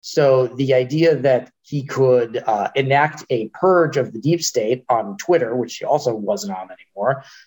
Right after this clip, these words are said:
it, it really had no power anymore. He couldn't do it. And of course, a, a person with a more logical bent would say, "Well, he had all this time to do it. Why didn't he do it? Why are we still talking about this?" But of course, when you're really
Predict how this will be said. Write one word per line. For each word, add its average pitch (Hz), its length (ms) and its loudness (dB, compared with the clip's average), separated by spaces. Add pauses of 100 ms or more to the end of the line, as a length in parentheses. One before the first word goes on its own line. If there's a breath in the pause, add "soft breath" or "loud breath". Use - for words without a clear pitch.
it, - 260 -2
it - 20 -4
really 190 220 4
had 165 160 0
no 131 140 2
power 123 340 0
anymore. - 400 -20
He 139 140 -8
couldn't 147 380 0
do 123 200 0
it. - 160 -12 (380)
And 120 280 0
of 123 140 -2
course, 139 240 2
a, 117 200 0
a 110 260 0
person 147 720 0 (160)
with 139 140 2
a - 40 0
more 113 160 0
logical 220 400 2
bent 139 240 0
would 135 160 0
say, 139 140 0
"Well, 131 180 2
he 143 160 0
had 190 300 2
all 160 340 2
this 151 220 0
time 143 260 0
to 120 60 -12
do 175 260 2
it. 123 220 0 (480)
Why 113 280 0
didn't 127 200 0
he 139 120 2
do 196 180 4
it? 131 140 0
Why 113 140 0
are 120 60 2
we 120 80 -2
still 117 220 -2
talking 151 320 2
about 107 260 -4
this?" 123 140 -4
But 190 140 0
of 165 80 -8
course, 151 240 0
when 135 160 0
you're 120 180 -4
really 117 320 0